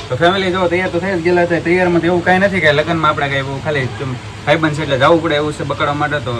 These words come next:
જઈ અને તડકો લાગશે બહુ પણ વાંધો નહીં, બાજુનું જ ગામ છે. તો ફેમિલી જો બુલેટ પડ્યું છે બહાર ને મેં બધી તૈયારી કરી લીધી છે. મતલબ ફોન ચાર્જિંગ મૂક્યો તો, ફોન ચાર્જિંગ થઈ ગયો છે ને હવે હું કહું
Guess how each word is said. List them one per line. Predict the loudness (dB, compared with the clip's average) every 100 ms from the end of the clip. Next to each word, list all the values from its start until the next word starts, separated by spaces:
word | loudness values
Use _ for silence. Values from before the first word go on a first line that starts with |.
| -2
જઈ | 0 0 -2 -6 -10 -4
અને | 0 2 2 0 -2
તડકો | -4 -2 0
લાગશે | 0 -2 -6
બહુ | -6
પણ | -4 0
વાંધો | 2 2
નહીં, | 0 -2
બાજુનું | -4 -2 -6
જ | -2
ગામ | -2 -2
છે. | -4 -6
તો | -6 -4
ફેમિલી | -2 -2 0
જો | 0
બુલેટ | 2 2 2
પડ્યું | 2 2
છે | 6
બહાર | 6 6 2 -10 0
ને | 4
મેં | 6
બધી | 8 6 8
તૈયારી | 8 8 6
કરી | 4
લીધી | 2 0
છે. | -2
મતલબ | -4 -2
ફોન | -2 2
ચાર્જિંગ | 0 2
મૂક્યો | 0 0
તો, | 0 -2
ફોન | -2 -4
ચાર્જિંગ | -6 -6 -2
થઈ | -2 0
ગયો | -2
છે | -2
ને | 0
હવે | 0
હું | 0
કહું | 0